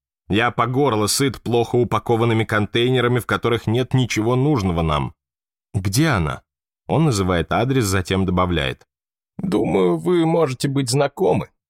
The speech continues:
Она велела мне выглядывать высокую англичанку с аристократичным голосом, поскольку ты вроде как должна ей выпивку". Она находит Софи,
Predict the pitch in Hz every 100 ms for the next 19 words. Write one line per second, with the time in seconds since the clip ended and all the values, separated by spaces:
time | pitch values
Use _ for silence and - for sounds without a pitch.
0 | _ - 131 135 127 131 127 120 117 104
1 | 104 117 120 107 98 95 101 110 101 101
2 | 95 92 90 - 107 110 104 104 98 -
3 | 82 87 - 110 - 98 82 98 117 101
4 | 92 85 85 - 92 82 - 98 92 104
5 | 92 92 90 92 78 85 101 104 87 104
6 | - - - - _ _ _ _ _ _
7 | _ _ _ _ _ _ _ _ _ _
8 | 90 90 156 190 175 - 151 143 110 -
9 | 90 - 85 73